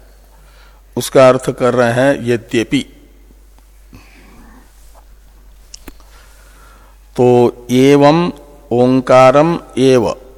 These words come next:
मूल कंडिका में ओंकारम प-, ए-, एकमात्रम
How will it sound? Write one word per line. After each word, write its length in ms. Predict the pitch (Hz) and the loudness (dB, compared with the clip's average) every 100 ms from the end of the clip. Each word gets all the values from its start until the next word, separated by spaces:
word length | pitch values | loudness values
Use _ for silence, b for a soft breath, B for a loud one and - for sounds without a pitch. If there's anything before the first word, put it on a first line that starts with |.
| - b b b b b b b - - | -20 b b b b b b b -20 -6
मूल 200 | 123 135 | -2 -2
कंडिका 460 | 135 123 127 127 127 | -2 -2 -2 -2 -2
में 140 | 135 | -2
ओंकारम 720 | - 123 127 123 127 135 143 | -2 -4 -4 0 0 2 -2
प-, 260 | 135 110 113 - | -4 -6 -6 -8
ए-, 120 | 104 - | -10 -6
एकमात्रम 720 | 135 139 135 127 120 - 147 | -2 -2 0 0 0 -2 -4